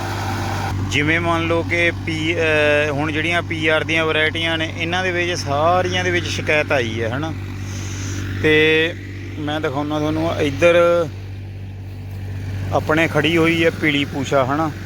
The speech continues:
ਤੇ ਇਹ ਵੱਟ ਦੇ ਨਾਲ ਵੱਟ ਹੈ। ਇਹ ਇੱਕ ਗੱਲ ਦੀ ਇਹ ਸਮਝ ਨਹੀਂ ਲੱਗਦੀ ਹੈਗੀ। ਆਹ ਦੇਖੋ, ਆਹ ਤੁਹਾਡੇ ਸਾਹਮਣੇ ਹੈ ਜੀ, ਆਹ ਲਓ,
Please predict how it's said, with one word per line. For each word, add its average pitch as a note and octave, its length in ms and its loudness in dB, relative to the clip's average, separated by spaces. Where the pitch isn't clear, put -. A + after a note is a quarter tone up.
ਤੇ D3 220 4
ਇਹ F3+ 160 6
ਵੱਟ D#3+ 240 2
ਦੇ F3 140 0
ਨਾਲ F3+ 220 4
ਵੱਟ C#3 320 2
ਹੈ। A#2 140 -2
ਇਹ G3 440 4
ਇੱਕ G3 160 0
ਗੱਲ G3 280 2
ਦੀ G3+ 140 -2
ਇਹ F#3+ 220 2
ਸਮਝ E3+ 260 0
ਨਹੀਂ F#3 160 -2
ਲੱਗਦੀ C3+ 420 2
ਹੈਗੀ। C3 260 0
ਆਹ C#3+ 100 4
ਦੇਖੋ, A#2+ 320 -4
ਆਹ C#3 140 -2
ਤੁਹਾਡੇ C#3 220 0
ਸਾਹਮਣੇ D3 420 2
ਹੈ C#3 80 2
ਜੀ, C3 160 -2
ਆਹ B2+ 140 0
ਲਓ, A2 100 -4